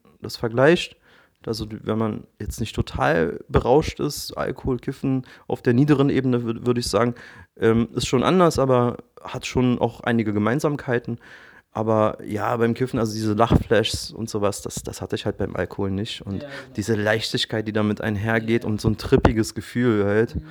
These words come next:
Speaker 1: Und dann, ähm, dann hab ich auf einmal gemerkt, boah, dieser Hunger, ey. Und da hab ich mir ein Schweineohr gekauft, irgendwo, ähm, beim Bäcker. Und das hat so geil geschmeckt. Also sowas kannte ich halt vom Alkohol nicht. Also nicht in dieser Form.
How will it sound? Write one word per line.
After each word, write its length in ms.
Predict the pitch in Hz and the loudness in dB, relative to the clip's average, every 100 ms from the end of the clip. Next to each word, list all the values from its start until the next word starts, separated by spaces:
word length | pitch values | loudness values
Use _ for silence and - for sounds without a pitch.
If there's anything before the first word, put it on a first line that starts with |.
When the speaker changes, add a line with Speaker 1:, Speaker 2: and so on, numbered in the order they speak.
| - - - - - | -20 -20 -20 -20 -10
Speaker 1:
Und 220 | 110 104 | -4 2
dann, 260 | 107 113 110 | 4 4 4
ähm, 600 | 107 110 107 85 85 107 | 4 4 2 -2 -6 -4
dann 160 | 101 101 | -2 -2
hab 100 | 110 | -2
ich 160 | - | -2
auf 160 | 85 - | -4 -6
einmal 200 | 101 104 | -6 -4
gemerkt, 380 | 104 104 98 - | -2 -2 -4 -4
boah, 240 | - - | -4 -6
dieser 320 | 117 107 101 87 | -10 -8 -6 -2
Hunger, 400 | 147 156 107 - | 2 2 0 -2
ey. 220 | 52 - | -6 -8
Und 220 | 65 78 | -8 -8
da 40 | - | -8
hab 100 | 104 | -6
ich 120 | - | -2
mir 120 | 113 | 0
ein 460 | 107 104 95 95 - | 2 0 -4 -6 -4
Schweineohr 720 | - 120 165 214 127 123 120 | 4 6 10 10 12 10 10
gekauft, 560 | 123 - 117 165 190 | 8 6 8 8 6
irgendwo, 520 | - 123 139 160 170 131 | 6 8 10 12 12 10
ähm, 240 | 131 123 | 8 6
beim 320 | 85 113 120 | 2 4 6
Bäcker. 320 | 123 117 151 139 - - - - - | 6 8 6 6 -2 -12 -14 -12 0
Und 240 | 117 123 - - | 2 4 0 -4
das 320 | 120 - - | -4 -2 -2
hat 100 | 143 | -4
so 460 | - - 160 226 254 | -4 4 8 8 8
geil 260 | 147 131 131 | 6 8 8
geschmeckt. 540 | 127 - 135 - - | 6 4 2 2 4
Also 460 | 135 131 131 123 107 - | 4 6 8 6 4 0
sowas 460 | 147 139 180 131 | 4 8 8 6
kannte 240 | 131 120 113 | 2 0 0
ich 100 | 113 | 0
halt 100 | 95 | -2
vom 160 | 113 | -2
Alkohol 380 | - - - 104 | -2 -2 -2 -2
nicht. 340 | 101 107 - - - - - | 0 -2 -6 -10 -16 -18 -16
Also 160 | - - - - 247 247 | -14 -14 -16 -20 -20 -12
nicht 240 | 117 107 | -6 -4
in 80 | 113 | -2
dieser 220 | 101 98 | 0 0
Form. 280 | 90 95 - | 0 -4 -6